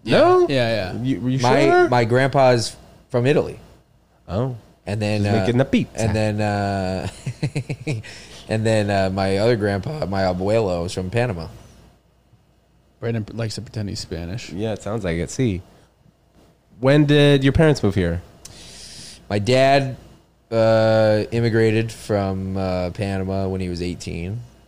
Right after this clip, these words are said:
Speaker 3: So, I don't know, in the seventies, eighties. Yeah. And then, uh,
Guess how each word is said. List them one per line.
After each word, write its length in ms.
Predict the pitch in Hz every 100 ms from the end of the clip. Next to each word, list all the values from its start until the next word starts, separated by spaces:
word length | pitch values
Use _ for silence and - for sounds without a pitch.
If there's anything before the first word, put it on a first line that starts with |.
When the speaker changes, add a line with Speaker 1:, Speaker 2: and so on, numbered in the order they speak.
| _
Speaker 3:
So, 880 | - - 82 78 78 78 80 78 76 - _ _ _ - - _ _ _ _ _ _ _ _ -
I 60 | 76
don't 140 | 73
know, 200 | 76 78 98 - -
in 120 | 85
the 100 | 80
seventies, 1400 | - - - - - - - - - - 80 90 117 123
eighties. 500 | 90 107 156 165 - - - _ _ _ _ _ _ _ _ 80
Yeah. 240 | 80 90 120 - -
And 140 | 101
then, 220 | 101 104
uh, 520 | 104 104 98 98 92